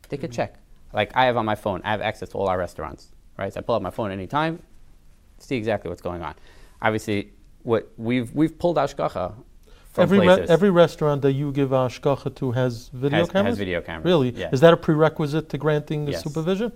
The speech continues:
Speaker 1: Yes, absolutely.
Speaker 2: Wow.
Speaker 1: Yes. And to the point that if their cameras are down, it's in our contract that they cannot open until the cameras are fixed.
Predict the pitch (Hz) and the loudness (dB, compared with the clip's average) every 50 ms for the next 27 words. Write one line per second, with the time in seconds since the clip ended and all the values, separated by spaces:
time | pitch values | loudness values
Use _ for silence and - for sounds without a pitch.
0 | - - 90 85 82 - - - - 98 95 - - 87 85 - - - - - | -10 -12 -12 -12 -12 -16 -16 -8 -6 -6 -6 -6 -8 -12 -12 -12 -14 -18 -20 -16
1 | - - 131 139 131 - - - 98 85 80 - - - - - - 110 - - | -12 -8 -8 -8 -8 -10 -12 -10 -10 -10 -10 -10 -14 -20 -20 -18 -16 -14 -10 -8
2 | 101 - - 180 180 156 120 - 104 101 98 - 101 98 92 - - 127 123 120 | -8 -4 -2 0 0 2 2 0 0 0 0 0 0 -2 -2 -2 -4 -4 -2 -2
3 | 107 101 101 101 98 135 139 127 107 98 98 92 - 117 107 101 95 - 123 120 | -2 -2 -2 -2 0 0 0 0 0 -2 -4 -6 -6 -6 -6 -6 -4 -2 -2 -2
4 | 117 - 107 95 90 92 - - - - - - - - - - - 92 92 92 | -2 -4 -6 -6 -6 -8 -12 -18 -20 -20 -20 -20 -20 -20 -20 -12 -6 -4 -4 -4
5 | 90 - - - - _ - - - 107 98 107 107 98 - 113 104 98 - - | -4 -6 -10 -18 -20 _ -20 -18 -14 -6 -4 -4 -4 -2 -4 -4 -4 -4 -4 -4
6 | 120 - - 95 92 - 98 90 90 - 92 87 85 82 80 - - - - - | -6 -6 -6 -8 -8 -8 -8 -8 -6 -8 -8 -8 -8 -10 -10 -12 -14 -14 -14 -18
7 | - - | -20 -20